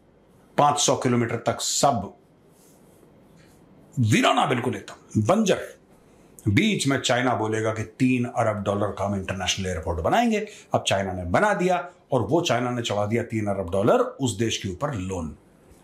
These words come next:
अब वो क्या करेगा? चाटेगा उस international airport का। उसको चाहिए पानी,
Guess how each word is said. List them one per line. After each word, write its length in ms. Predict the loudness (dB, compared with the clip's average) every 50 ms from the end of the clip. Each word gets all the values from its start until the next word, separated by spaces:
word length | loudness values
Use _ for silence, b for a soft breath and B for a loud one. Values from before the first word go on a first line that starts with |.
| -4 0 2
अब 60 | 2
वो 80 | 2
क्या 200 | 2 2 2 2
करेगा? 260 | 2 2 2 2 2 2
चाटेगा 360 | 2 2 4 4 2 2 0
उस 100 | 0 0
international 420 | 0 0 0 0 -2 -2 -2 -4
airport 300 | -4 -4 -4 -6 -8 -8
का। 140 | -10 -18 -20 B B B B B _ -4
उसको 220 | -4 -2 -2 -2
चाहिए 280 | -2 0 0 0 -2 0
पानी, 420 | 0 0 2 2 0 -2 -4 -6